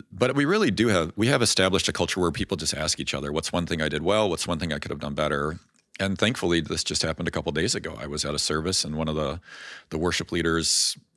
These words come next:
you know, asked how it went, and he was sitting with all the musicians, which I'm always a little nervous about giving feedback in a group setting, but what I had to say was pretty mild. So, uh, I told him things that went really well,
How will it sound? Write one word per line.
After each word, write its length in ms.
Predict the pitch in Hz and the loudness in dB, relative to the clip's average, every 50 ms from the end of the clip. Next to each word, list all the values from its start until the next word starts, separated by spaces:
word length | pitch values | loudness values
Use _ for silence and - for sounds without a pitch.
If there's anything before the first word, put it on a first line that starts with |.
| _ _ _ _ _ _ | _ _ _ _ _ _
you 100 | - 98 | -2 0
know, 200 | 87 78 85 107 127 - | 0 0 -2 -2 -2 0
asked 280 | 85 87 92 - - | 2 4 4 4 2
how 180 | - 98 90 90 | 2 4 4 4
it 100 | 87 73 | 4 2
went, 380 | 80 85 85 90 107 123 - - | 2 2 4 4 2 2 0 -2
and 140 | 82 78 | -4 -2
he 120 | 76 - 113 | 0 0 2
was 160 | 95 95 - | 2 2 2
sitting 480 | - - 90 98 92 92 90 87 - - _ | 2 2 2 2 2 0 0 -2 -6 -8 _
with 200 | - 90 90 - - | -4 -4 -4 -2 0
all 160 | - 87 95 | 0 2 2
the 100 | 87 90 | 2 2
musicians, 800 | 87 87 85 76 - 95 95 - 123 117 120 131 123 - - - - - - - - - - - - | 2 2 2 4 4 4 4 4 4 2 2 2 2 2 0 0 -4 -12 -20 -20 -20 -20 -20 -8 -4
which 180 | 85 85 - | -2 0 2
I'm 120 | 98 92 92 | 2 2 2
always 240 | 87 87 87 80 | 4 2 2 2
a 40 | 85 85 | 2 2
little 200 | 90 90 90 85 | 2 4 2 2
nervous 480 | 82 82 85 82 98 107 - - - - | 2 2 2 4 2 2 2 0 0 0
about 340 | 95 90 90 90 87 80 - | 0 2 4 4 2 2 2
giving 260 | 98 90 87 85 82 | 0 0 0 0 0
feedback 580 | - - 95 87 82 87 87 87 85 - - - - _ _ - | 0 -2 0 0 2 2 2 2 0 -2 -6 -12 -12 _ _ 0
in 120 | 113 107 | 2 4
a 140 | 95 85 78 - - - _ _ | 4 2 2 0 -6 -16 _ _
group 360 | - - 95 98 117 143 - - | -4 0 4 4 4 4 4 2
setting, 480 | - - 87 80 80 80 80 87 104 | 2 2 2 2 2 2 0 0 0
but 160 | 101 113 110 | 2 2 2
what 120 | 95 156 156 | 2 4 4
I 80 | 143 | 6
had 140 | 139 135 123 | 6 6 6
to 80 | 107 104 | 4 4
say 200 | - - 104 120 | 4 4 4 4
was 160 | 123 120 110 | 4 2 0
pretty 300 | - - - 107 117 151 | 0 2 2 4 4 4
mild. 480 | 139 101 85 76 73 78 82 90 104 113 | 2 2 2 2 2 2 2 2 0 0
So, 380 | - - 95 90 82 82 87 85 - - - - - - - - _ _ _ _ _ - | 2 2 4 4 4 4 2 0 -4 -10 -18 -18 -16 -18 -18 -20 _ _ _ _ _ -2
uh, 500 | 90 85 82 82 80 80 80 76 71 - | 0 2 2 4 4 4 4 2 2 0
I 80 | - 92 | -2 -2
told 180 | - 101 101 92 | 2 2 4 4
him 160 | 92 90 87 | 4 2 0
things 280 | 76 - - 92 95 - | 0 0 0 2 2 2
that 100 | 98 80 | 2 2
went 160 | 85 90 71 | 2 0 0
really 180 | 87 92 87 85 | 2 2 2 4
well, 440 | 78 82 87 104 131 160 180 117 | 4 4 4 4 4 4 2 0